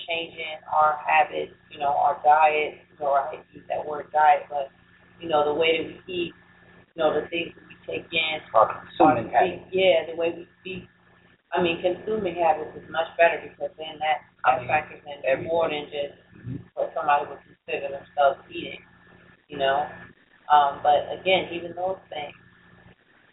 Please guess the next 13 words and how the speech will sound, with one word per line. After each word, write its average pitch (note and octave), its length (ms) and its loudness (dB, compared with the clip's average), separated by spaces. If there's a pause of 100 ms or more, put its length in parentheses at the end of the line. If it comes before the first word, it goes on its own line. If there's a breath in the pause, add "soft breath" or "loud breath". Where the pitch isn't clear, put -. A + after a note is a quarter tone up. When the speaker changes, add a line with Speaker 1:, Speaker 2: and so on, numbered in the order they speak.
(100)
Speaker 1:
as F3+ 240 6
we - 160 -12
each - 240 -16
continue F3 480 -12
to D#3 160 -20 (160)
build F#3 320 6
on D3 320 0
it - 80 -20 (720)
and - 160 -18
build D#3+ 240 -6
on D3 160 0
our C#3+ 240 -6
own D#3 160 -16